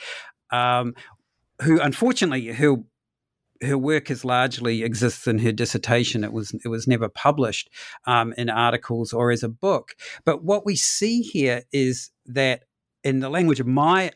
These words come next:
my argument, the cabinet logic, right, the organization of the filing cabinet gets moved out of the office into the home,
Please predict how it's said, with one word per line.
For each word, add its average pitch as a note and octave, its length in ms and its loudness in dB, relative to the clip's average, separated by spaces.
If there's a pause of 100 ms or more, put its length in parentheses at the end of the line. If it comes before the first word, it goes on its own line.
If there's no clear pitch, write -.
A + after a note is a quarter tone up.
my D3 240 0
argument, A#2+ 480 0 (300)
the C3+ 100 0
cabinet E3+ 500 0
logic, C3 540 -2
right, B2 180 2
the - 200 -6
organization C#3 720 0
of A2+ 80 -4
the A2+ 80 -4
filing D3 420 -2
cabinet A#2+ 460 -4 (1040)
gets G3+ 340 4
moved F3+ 520 2
out E3 180 2
of F3 80 2
the C3 160 -6
office C#3+ 480 0 (100)
into F#3 300 2
the D3 120 -2
home, C3 640 0